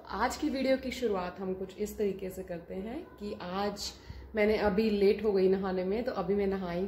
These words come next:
हूँ और मैंने hair wash भी किया है, तभी जो है मेरे hairs open हैं। और इतने में मुझे कुछ courier receive होते हैं, तो मैंने सोचा कि चलो वो couriers मैं आप लोगों को क्यों ना दिखाऊँ। पहले मैं सोचा करती थी कि जो Meesho रहता है ना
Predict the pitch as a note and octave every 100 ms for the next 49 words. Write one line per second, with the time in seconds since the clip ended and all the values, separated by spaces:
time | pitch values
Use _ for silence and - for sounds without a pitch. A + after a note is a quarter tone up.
0 | G#3 A3+ C#4+ D4 G#3 F#3+ F#3+ G3 G3 F#3
1 | G3 G3 - G#3 G#3 G3+ G#3 A3 G3+ F3+
2 | F#3+ G3+ G3 F#3+ F#3+ F#3+ F#3 F3+ - F#3
3 | F3 G#3 G#3 G3+ A3 D#4 - - - -
4 | F3+ E3 D#3+ D#3+ F3 G3 A#3+ B3 B3 B3
5 | C4 - A3 G#3 A3 A3 G#3+ G#3+ G3 F#3+
6 | F#3 G3 G#3 A3 A3 F#3+ F#3 F#3+ F#3 F#3
7 | F#3 G3 F#3+ F3+ F#3 F#3 F3+ F3+ - G3+
8 | - E3+ F#3+ F#3 F#3 G3 G3 F3+ E3 D#3+
9 | E3 D#3 - - - - - - B3+ D4+
10 | D#4+ D#4+ D4+ C#4+ C4+ C4 A#3 B3 B3 A#3+
11 | G3+ F#3+ A3+ G#3 F3+ F#3 G3+